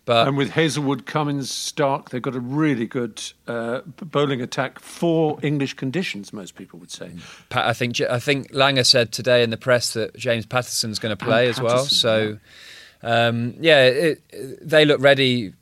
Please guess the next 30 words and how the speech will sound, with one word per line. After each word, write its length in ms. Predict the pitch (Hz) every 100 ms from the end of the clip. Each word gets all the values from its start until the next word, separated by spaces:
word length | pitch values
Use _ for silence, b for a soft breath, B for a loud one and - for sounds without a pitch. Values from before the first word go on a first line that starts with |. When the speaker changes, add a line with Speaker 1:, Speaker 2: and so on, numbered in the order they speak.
| _ _ _ -
Speaker 1:
for 160 | 131
English 260 | 135 127 -
conditions, 600 | 127 120 139 107 92 90
but 300 | 123 113 - _ _ _ _ _ _ _ _ -
that 200 | 135 117
doesn't 260 | 135 120 117
mean 180 | 120 117
that 100 | 98
we 160 | 131 117
get 160 | 113
away 260 | 104 117 113
from 480 | - 117 107 107 101 _ 104
how 420 | 113 110 107 101 - _ _ _ -
brilliant 400 | 127 123 117 104
we 140 | 120 120
can 180 | 113 101
be 200 | 104 98
in, 100 | 98
in 240 | 139 156
Speaker 2:
Mm. 20 |
Speaker 1:
England. 440 | 147 98 92 - - _ _ _ - - -
Yeah, 120 | 110 113
Speaker 2:
Yes, 240 | 170 113
Speaker 1:
I 20 |
think 200 | 110 147 143
it's 80 |
Speaker 2:
the 40 | 147
Speaker 1:
very 200 | 127 120
important 500 | 104 131 127 - 117
we, 400 | 123 117 113